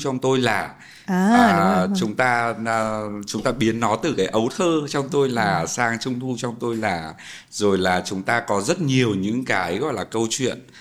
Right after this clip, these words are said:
Speaker 1: Nhưng hầu hết tất cả các câu chuyện, à, của Trung Thu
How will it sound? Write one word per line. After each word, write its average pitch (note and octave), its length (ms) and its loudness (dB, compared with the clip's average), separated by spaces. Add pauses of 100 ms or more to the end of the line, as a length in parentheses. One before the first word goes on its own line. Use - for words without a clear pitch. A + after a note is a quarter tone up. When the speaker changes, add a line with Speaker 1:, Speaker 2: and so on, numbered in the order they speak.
(140)
Speaker 1:
Nhưng E3 280 0 (120)
hầu A#2+ 400 2
hết A3 220 0
tất A3+ 140 -2
cả A2 200 -2
các D3 180 -4
câu C#3+ 200 -2
chuyện, C3 380 -2
à, F2 120 -2 (160)
của F2 260 -2
Trung A#2 200 -2
Thu A#2+ 320 0